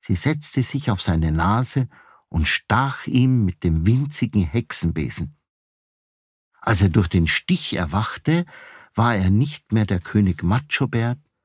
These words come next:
sondern eine Macho Maus. Sogar die Krone, die er auch im Schlaf auf dem Kopf hatte,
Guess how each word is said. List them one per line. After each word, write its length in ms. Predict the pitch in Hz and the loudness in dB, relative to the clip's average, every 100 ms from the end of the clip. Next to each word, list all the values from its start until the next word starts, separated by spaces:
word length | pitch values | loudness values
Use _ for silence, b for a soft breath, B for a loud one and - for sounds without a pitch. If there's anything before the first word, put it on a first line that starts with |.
| _ _ - | _ _ -12
sondern 640 | - 95 107 123 127 123 - | -4 2 4 4 2 -2 -2
eine 280 | 87 82 | 0 2
Macho 600 | 76 78 101 - - 117 | 2 2 0 -2 -2 0
Maus. 560 | 101 80 78 76 - - _ _ _ _ _ _ B B | 0 0 -2 -6 -12 -18 _ _ _ _ _ _ B B
Sogar 400 | - 120 95 143 | 2 4 4 2
die 160 | 139 - | 2 -2
Krone, 480 | - 117 180 95 87 | -2 2 4 2 2
die 160 | 95 | 0
er 140 | 78 - | -2 -2
auch 300 | 123 156 123 | -4 -2 0
im 120 | 90 | 0
Schlaf 460 | - 90 127 180 - | 0 2 2 0 -2
auf 200 | 98 - | -4 0
dem 200 | 87 85 | -2 -2
Kopf 320 | 143 147 - | -4 -4 -4
hatte, 320 | 131 - 113 | -4 0 -2